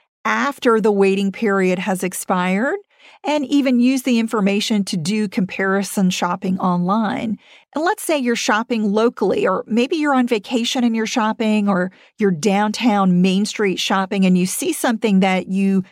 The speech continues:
don't believe that you could buy later online. Get the information from the shop owner. Get the card with the phone number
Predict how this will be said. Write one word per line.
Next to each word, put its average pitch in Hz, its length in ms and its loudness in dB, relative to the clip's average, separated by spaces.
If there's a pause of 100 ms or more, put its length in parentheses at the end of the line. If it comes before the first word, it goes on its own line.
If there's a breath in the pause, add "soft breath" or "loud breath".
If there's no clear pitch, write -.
(140 loud breath)
don't 247 240 2
believe 214 520 2
that 180 120 0
you 190 140 -2
could 175 180 -4
buy 196 260 0
later 185 440 0
online. 190 800 2 (460 loud breath)
Get 311 220 -2
the 427 120 -4
information 302 720 -4
from 254 260 0
the 254 80 0
shop 254 400 -2
owner. 247 320 2
Get - 180 -6
the 262 60 -6
card 202 600 -2 (120)
with 208 160 0
the 196 60 -8
phone 202 300 0
number 196 560 2